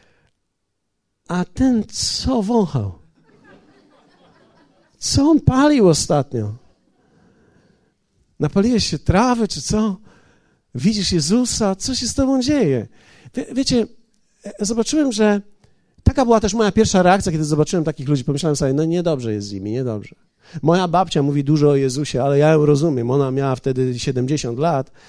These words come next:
I jak masz siedemdziesiąt lat i chodzisz do kościoła codziennie, to powinieneś mówić często o Jezusie. Ale, ale oni byli młodzi, życie było przed nimi.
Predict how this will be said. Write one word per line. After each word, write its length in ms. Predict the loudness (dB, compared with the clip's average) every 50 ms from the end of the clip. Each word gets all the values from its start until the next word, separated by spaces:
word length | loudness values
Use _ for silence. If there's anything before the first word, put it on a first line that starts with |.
| -20 -20 -20 -20 _ _ _ -4
I 300 | -2 0 0 0 -2 -4
jak 120 | -4 -4 -2
masz 160 | -2 -2 -2
siedemdziesiąt 600 | -2 0 2 2 2 2 2 0 0 -4 -6 -4
lat 340 | -4 -2 -2 -2 -2 -2 -4
i 80 | -6 -2
chodzisz 280 | -2 -2 -2 -2 -4
do 100 | -4 -4
kościoła 360 | -4 -4 -4 -2 -2 0 0 0
codziennie, 440 | -2 -2 0 0 0 2 0 -2
to 80 | -2 -4
powinieneś 560 | -4 -4 -2 -2 -2 -2 -2 -2 -4 -4 -4
mówić 220 | -4 -4 -4 -2 0
często 360 | 0 0 0 -2 -4 -4 -2
o 60 | 0
Jezusie. 440 | 0 0 -2 -2 -6 -8 -10 -14 -16 -20 _ _ _ _ _ _ _ _ _ _ _ _ _ _ _ _ _ _ _ _ _ _ _ _ _ _
Ale, 380 | 0 4 4 6 6 6 4 2 -2 -8 -20 _ _ _ _ _ _
ale 160 | -2 0 2
oni 220 | 2 2 2 2 2
byli 220 | 4 4 4 6
młodzi, 440 | 6 4 4 4 4 2 2 0 0
życie 300 | 2 0 0 0 0 0
było 180 | 2 0 0 0
przed 260 | 2 0 0 0 2
nimi. 460 | 0 0 0 0 -2 -6 -8 -12